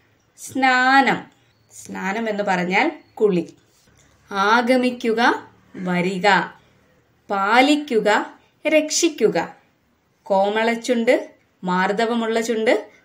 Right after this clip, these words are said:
സൗകുമാര്യമുള്ള ചുണ്ട്. ആർത്തൻ, ദുഃഖിതൻ. കേഴുക, കരയുക.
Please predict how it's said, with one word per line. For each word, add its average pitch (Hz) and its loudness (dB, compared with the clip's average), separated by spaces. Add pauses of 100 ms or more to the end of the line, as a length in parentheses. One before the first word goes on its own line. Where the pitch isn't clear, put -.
സൗകുമാര്യമുള്ള 302 2
ചുണ്ട്. 170 -4 (880)
ആർത്തൻ, 226 0 (480)
ദുഃഖിതൻ. 254 0 (640)
കേഴുക, 208 2 (340)
കരയുക. 247 2